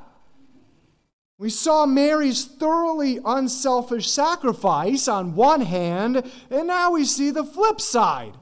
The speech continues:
of this in Judas's response, only of ultimately selfish greed.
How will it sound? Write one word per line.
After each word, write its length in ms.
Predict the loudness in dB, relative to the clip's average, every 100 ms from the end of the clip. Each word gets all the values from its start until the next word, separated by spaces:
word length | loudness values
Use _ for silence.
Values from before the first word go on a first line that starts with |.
| 0
of 300 | 2 2 -2
this 460 | -4 -4 -8 -8 -12 -20 _
in 220 | 0 0
Judas's 760 | 0 4 6 4 2 -2 -4 -4
response, 800 | -6 -6 -4 -6 -8 -12 -12 -12 -18 _ _ 2
only 720 | 4 4 2 0 -2 -2 -4
of 400 | -2 -2 -2 -4
ultimately 1120 | 4 6 4 0 -2 -2 -4 -6 -4 -4 -6 -10 -20
selfish 920 | -8 -6 0 0 0 -2 -4 -4 -8 -14 _ _
greed. 680 | -10 -4 -2 -2 -6 -10 -14